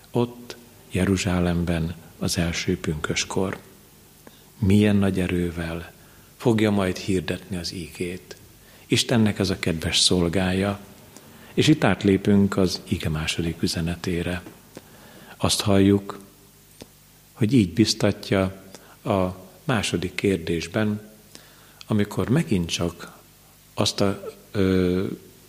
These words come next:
formát hozza Isten igéje, hogy halálos szeretettel: „Szeretsz-e engem, Péter?” És Péter megint így válaszol:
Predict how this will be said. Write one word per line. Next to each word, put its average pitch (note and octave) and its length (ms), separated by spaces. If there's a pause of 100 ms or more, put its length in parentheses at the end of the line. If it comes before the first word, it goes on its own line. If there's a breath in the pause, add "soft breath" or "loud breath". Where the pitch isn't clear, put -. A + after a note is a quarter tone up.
(140)
formát F#2 760 (320)
hozza G2+ 760
Isten F#2+ 340
igéje, F#2+ 500
hogy G2 300 (160 loud breath)
halálos F2 500
szeretettel: F2+ 840 (360 loud breath)
„Szeretsz-e F#2+ 640
engem, F2 380
Péter?” - 560 (880)
És - 140
Péter F#2+ 480
megint F2 340
így B2+ 160
válaszol: G2+ 720